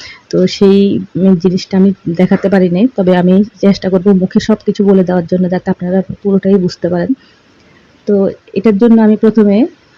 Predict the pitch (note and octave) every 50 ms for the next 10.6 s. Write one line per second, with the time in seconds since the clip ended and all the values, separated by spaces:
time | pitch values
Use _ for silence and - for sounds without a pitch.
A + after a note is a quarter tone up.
0 | _ _ _ _ - G3+ G3+ G3 G3 G3 - - G3+ G3+ G3 F#3+ F#3+ F#3 F3+ F#3+
1 | - G#3+ G#3 G3+ G3+ F#3+ F#3 F#3+ F#3 E3+ E3 E3+ F#3 F#3+ G3 G3 - _ - F#3
2 | F#3 F#3 - F#3+ F#3+ F#3 E3+ F#3 F3+ E3 E3+ F3 F3 F3+ A3 C#4+ - _ _ _
3 | _ _ - F#3+ F3 E3+ E3+ F3 E3 F3+ - G3 F#3 G#3 G3 G3 G3 G3 F#3+ F#3+
4 | - - - - F3 E3 - F3+ F3 - F#3+ F3+ F3+ F#3 F#3 F#3+ G3+ F#3+ F#3+ G#3
5 | A3+ - - - - - - - - F#3+ G3 F3+ F#3+ G3+ G#3 G3+ - G#3+ G#3 G3+
6 | F#3+ F3 G3+ G3 - G#3+ G3+ G3+ G3 G3 - G#3 - - G3+ F#3+ G3 F#3+ G#3+ F#3+
7 | F3+ G3 F#3 E3 D#3 F3 F3+ E3 - - G3 A3 C4 - _ _ _ _ _ _
8 | _ - E3+ F#3 G3 G3+ G3 F#3+ F#3+ F#3+ - - G3 - - G3+ G3+ G3+ G3 F#3
9 | F#3+ G3 G3+ G3 F#3 F3 F3+ F#3 - _ F#3+ F#3+ - G3 F3+ F3+ E3+ E3 F3+ F#3+
10 | F#3 D#3+ E3+ E3+ F3+ E3 D#3 E3+ F3 F3+ F#3+ G#3+